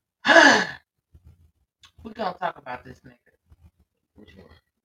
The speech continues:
Speaker 2: How many of them?
Speaker 1: Him. Him that done went viral.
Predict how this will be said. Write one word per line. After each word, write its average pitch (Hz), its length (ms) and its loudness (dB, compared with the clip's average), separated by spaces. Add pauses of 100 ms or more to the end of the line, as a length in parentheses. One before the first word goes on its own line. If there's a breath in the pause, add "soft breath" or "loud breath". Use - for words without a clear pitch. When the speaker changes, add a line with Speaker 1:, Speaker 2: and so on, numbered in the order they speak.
(140)
Speaker 2:
How - 100 -16
many - 220 -20
of - 40 -20
them? - 80 -20 (1500)
Speaker 1:
Him. 214 360 -4 (2750)
Him 220 320 0
that 190 200 0
done 180 240 -2
went 180 220 -8
viral. 165 500 0